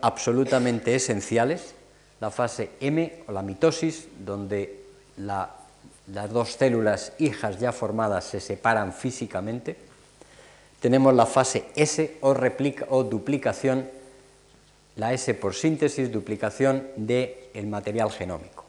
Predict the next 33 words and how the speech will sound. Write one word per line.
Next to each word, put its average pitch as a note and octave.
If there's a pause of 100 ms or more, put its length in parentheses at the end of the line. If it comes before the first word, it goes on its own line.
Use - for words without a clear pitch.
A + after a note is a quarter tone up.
(200)
la G2
duplicación G2+
del F2+
D F#2+
N F2
A, - (440)
que B2
evidentemente A2+
precede A#2+
a G#2+
la G#2
división G#2 (260)
celular F#2+
propiamente F2
dicha. - (680)
Y G3
entre C3
estas B2+
dos E3
fases, - (120)
que B2
son C3
absolutamente A#2
esenciales, C3 (640)
suele F3
haber, C3
la G2
gran A#2+
mayoría G2+
de A#2+
los B2
casos, -
dos D3+